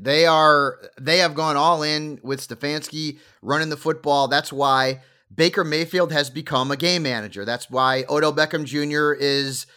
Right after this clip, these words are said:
uh, not guaranteed to give you a good stat line every single week. In fact, if we look back to two thousand and nineteen in the first three weeks of twenty twenty, there's a good chance you're gonna get a mediocre stat line from Odell Beckham Junior. This backfield has got a shot to be one of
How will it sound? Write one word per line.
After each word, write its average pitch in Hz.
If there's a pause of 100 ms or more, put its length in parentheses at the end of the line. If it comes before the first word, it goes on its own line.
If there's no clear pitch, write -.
(280)
uh, 123 (140)
not 160
guaranteed 170
to 151
give 147
you 156
a 151
good 143
stat 165
line 131
every 120
single 117
week. 117
In 135
fact, 135 (200)
if 120
we 131
look 143
back 143
to 147
two 143
thousand 143
and 131
nineteen 139
in 139
the 123
first 139
three 143
weeks 139 (260)
of 131
twenty 160
twenty, 175 (280)
there's 147
a 151
good 165
chance 165
you're 165
gonna 156
get 156
a 156
mediocre 165
stat 135
line 120
from 123
Odell 127
Beckham 120
Junior. 113 (340)
This 160 (220)
backfield 127
has 135
got 135
a 127
shot 139
to 143
be 147
one 165
of 120